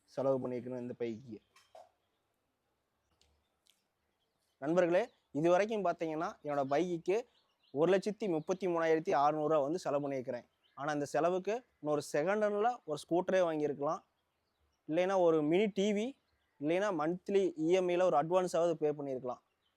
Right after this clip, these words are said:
நீங்களும் உங்களோட பைக்கில் ஓடோமீட்டர் ரீடிங் வச்சு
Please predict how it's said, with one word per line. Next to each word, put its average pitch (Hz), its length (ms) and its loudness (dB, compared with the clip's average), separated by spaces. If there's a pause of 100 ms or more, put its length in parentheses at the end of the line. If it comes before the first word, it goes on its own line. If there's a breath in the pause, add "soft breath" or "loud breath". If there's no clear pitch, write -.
(260)
நீங்களும் 214 480 4
உங்களோட 165 360 4
பைக்கில் 190 380 0 (260)
ஓடோமீட்டர் 180 600 4
ரீடிங் 170 340 2
வச்சு 147 360 -2